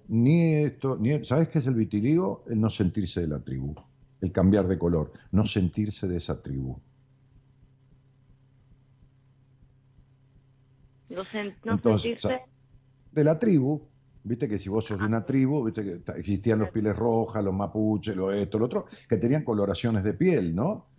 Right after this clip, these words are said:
Speaker 1: De, de la tribu, digamos, para, para, para de alguna manera, como, como salirse, como diferenciarse, ¿se entiende?
Speaker 2: Sí, se entiende.
Speaker 1: Cambiar de color. Bien, entonces, tenés terribles enojos del pasado que nunca resolviste,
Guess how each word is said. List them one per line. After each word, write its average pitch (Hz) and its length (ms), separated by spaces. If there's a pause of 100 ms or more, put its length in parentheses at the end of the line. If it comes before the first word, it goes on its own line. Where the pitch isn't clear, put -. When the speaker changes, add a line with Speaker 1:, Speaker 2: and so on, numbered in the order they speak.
(140)
Speaker 1:
De, - 220
de 262 140
la - 120
tribu, 107 400
digamos, 101 380
para, - 200
para, 73 260
para 71 180
de 80 80
alguna 98 240
manera, 92 420 (240)
como, 104 360
como 104 180
salirse, 104 540
como 90 200
diferenciarse, 90 960
¿se - 140
entiende? 160 540 (840)
Speaker 2:
Sí, 220 180
se 202 60
entiende. 185 320 (720)
Speaker 1:
Cambiar 90 320
de 92 100
color. 76 240 (520)
Bien, 107 240 (300)
entonces, 113 640 (380)
tenés 139 560
terribles 147 600
enojos 98 360
del 82 140
pasado 85 540
que 95 100
nunca 135 540
resolviste, 71 680